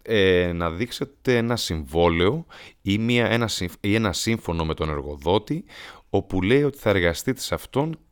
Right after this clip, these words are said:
με την, ε, με την ανάλυση του μισθού, με τη, με τα, την ανάλυση των καθηκόντων και σ-, και τα λοιπά. Πάμε τώρα να δούμε τι χρειάζεται στην επόμενη κατηγορία, όπου είναι όταν ερχόμαστε εδώ στη Σουηδία χωρίς να έχουμε δουλειά,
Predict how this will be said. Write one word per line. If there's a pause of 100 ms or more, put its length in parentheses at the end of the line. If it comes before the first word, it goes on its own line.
(200)
με
την,
ε,
με
την
ανάλυση
του
μισθού,
με
τη,
με
τα,
την
ανάλυση
των
καθηκόντων
και
σ-,
και
τα
λοιπά. (1120)
Πάμε
τώρα
να
δούμε
τι
χρειάζεται
στην
επόμενη
κατηγορία, (420)
όπου
είναι
όταν
ερχόμαστε
εδώ
στη
Σουηδία
χωρίς
να
έχουμε
δουλειά,